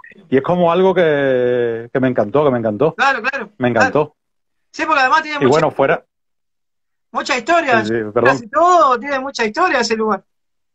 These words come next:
Speaker 2: Sí, sí, sí, sí. Eh, eh. O sea, para todo el que le guste Extremo Duro y lo que ha representado, ese sitio es, y además ese sitio es muy,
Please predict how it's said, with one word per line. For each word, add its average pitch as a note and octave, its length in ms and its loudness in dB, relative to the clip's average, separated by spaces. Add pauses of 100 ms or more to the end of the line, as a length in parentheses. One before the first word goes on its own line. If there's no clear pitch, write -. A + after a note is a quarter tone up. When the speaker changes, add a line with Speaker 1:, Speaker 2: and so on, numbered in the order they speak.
(880)
Speaker 2:
Sí, A#2 340 0
sí, A#2 260 2
sí, A2+ 220 0
sí. A#2+ 100 -2
Eh, A#2+ 140 4 (480)
eh. G2+ 80 -12 (300)
O - 40 -20
sea, B2 180 0
para A2 280 0
todo A#2+ 140 2
el A#2+ 80 -4
que C3 920 2
le B2+ 160 4
guste A#2+ 920 0 (240)
Extremo B2+ 460 0
Duro B2 380 4
y B2 240 4
lo B2 120 0
que B2 80 0
ha - 20 2
representado, A#2+ 720 -2 (680)
ese A2 240 -4
sitio A2 340 2
es, A2 300 2
y A#2 40 2
además G#2+ 320 0
ese C3+ 120 -8
sitio D3 260 0
es C#3+ 60 -4
muy, C3+ 360 0